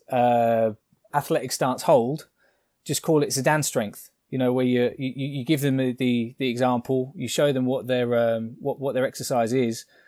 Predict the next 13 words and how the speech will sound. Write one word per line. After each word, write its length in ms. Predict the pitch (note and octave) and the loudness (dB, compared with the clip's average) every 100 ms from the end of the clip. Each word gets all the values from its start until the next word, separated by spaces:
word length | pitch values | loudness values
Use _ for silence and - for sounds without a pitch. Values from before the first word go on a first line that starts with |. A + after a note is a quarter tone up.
| _ - | _ -12
but 140 | - - _ | -12 -12 _
give 160 | E3+ D#3 | 0 0
it 60 | |
a 80 | C3 | 0
name 380 | C3 C#3+ C3 A#2+ | 2 2 2 2
that 260 | A#2 G#2+ - _ _ _ _ | 0 -2 -8 _ _ _ _
they 120 | C3+ | -4
can 140 | - B2 | -2 2
relate 240 | C#3 F3 | 2 2
to. 200 | - G2+ - _ _ _ _ | -2 -8 -10 _ _ _ _
Zidane 380 | - B2 D3+ D#3 | -4 0 2 0
strength. 420 | - A#2 G#2 - - | 0 -2 -4 -12 -6
Well, 220 | A#2 | -6